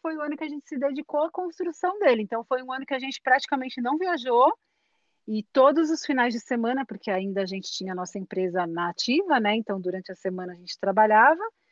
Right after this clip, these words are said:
E à noite e os finais de semana a gente trabalhava na nossa casinha. Então eu falo que assim, o preto,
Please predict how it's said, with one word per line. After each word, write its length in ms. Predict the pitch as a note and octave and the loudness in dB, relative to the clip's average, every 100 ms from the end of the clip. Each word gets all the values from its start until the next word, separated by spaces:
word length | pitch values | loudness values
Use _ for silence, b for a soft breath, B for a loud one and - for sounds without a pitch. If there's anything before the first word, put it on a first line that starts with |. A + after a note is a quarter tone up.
| _ _ | _ _
E 120 | A3 A3+ | 4 6
à 100 | B3 | 6
noite 760 | A#3+ A#3 B3 D4 F#4 - C#4 | 6 6 8 6 4 -4 -12
e 40 | |
os 100 | B3 | -14
finais 260 | - A#3 A3+ | -12 -10 -8
de 80 | A#3 | -10
semana 420 | - B3 A#3+ B3+ | -8 -4 -4 -4
a 20 | |
gente 260 | C4 C#4+ - | -8 -10 -2
trabalhava 540 | D4+ D4+ E4 D4+ D#4+ | 0 0 2 2 0
na 100 | F4 | -6
nossa 240 | F4 F4 F#4+ | -8 -10 -8
casinha. 680 | A4 A#4 E4+ C#4+ B3 G3+ - _ _ _ _ _ _ _ | -6 -4 -2 0 -2 -6 -10 _ _ _ _ _ _ _
Então 640 | F3+ - - G3 G#3 A#3 | -14 -10 -2 2 2 0
eu 80 | A#3 | -2
falo 260 | - G3 G#3+ | 2 2 2
que 120 | B3 | -4
assim, 260 | A#3+ B3+ G#3+ | -4 -4 -4
o 60 | |
preto, 840 | - G3+ G3+ - B3+ C4+ C#4 C4 | -4 -2 -2 -4 -4 -2 -4 -6